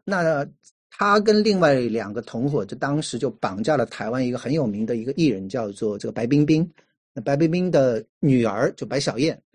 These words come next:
那个时候才读高中二年级，结果就被这陈进兴他们三个人就绑架，然后当时是勒索五百万的美金。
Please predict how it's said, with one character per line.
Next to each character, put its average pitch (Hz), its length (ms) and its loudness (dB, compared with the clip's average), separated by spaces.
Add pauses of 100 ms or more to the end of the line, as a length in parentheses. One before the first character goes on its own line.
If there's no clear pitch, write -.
(520)
那 160 180 -6
个 135 80 -2
时 - 240 -8
候 139 160 2
才 143 240 -4
读 139 160 -4
高 147 180 0
中 156 160 -4
二 185 140 0
年 110 220 -2
级， - 240 -16
结 123 160 -12
果 117 120 -4
就 113 160 -4 (140)
被 113 260 0
这 107 140 -8
陈 120 180 -2
进 127 140 2
兴 131 140 -2
他 117 120 -6
们 117 100 -2
三 120 220 -4
个 113 60 -2
人 107 100 -4
就 117 80 -4
绑 101 280 -8
架， - 200 -4 (540)
然 120 180 -8
后 131 160 0 (200)
当 147 260 2
时 170 140 -2
是 139 160 -2
勒 147 260 4
索 120 180 -10
五 107 160 -4
百 107 160 -6
万 120 180 -4
的 110 60 -4
美 95 200 -8
金。 104 280 -10